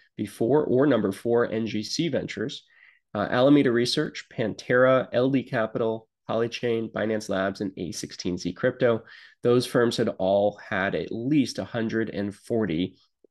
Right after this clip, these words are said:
unique blockchain investments so far. I also encourage all of our listeners to check out the newsletter at coinstack dot substack dot com. This week in the stats section, we talk about Ethereum number of addresses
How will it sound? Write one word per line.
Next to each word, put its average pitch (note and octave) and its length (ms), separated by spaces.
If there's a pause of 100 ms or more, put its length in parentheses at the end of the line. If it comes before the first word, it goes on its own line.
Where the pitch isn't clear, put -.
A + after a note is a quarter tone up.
(100)
unique A2 500 (140)
blockchain F#2+ 640
investments F#2+ 840
so - 300
far. F#2+ 400 (640)
I B2+ 60
also B2+ 240
encourage C3+ 400
all C3+ 240
of C#3 100
our B2+ 140
listeners C#3 480
to - 140
check C3+ 320
out C3 200
the - 60
newsletter C3 500
at - 160
coinstack C3 520
dot G#2+ 180
substack A#2 460
dot - 200
com. C#3+ 460 (480)
This B2+ 160
week C#3+ 220
in A#2 60
the G2+ 60
stats - 420
section, B2+ 420
we F#2+ 80
talk G2 260
about G2 260
Ethereum A#2+ 520
number G#2 240
of F2 80
addresses A2+ 720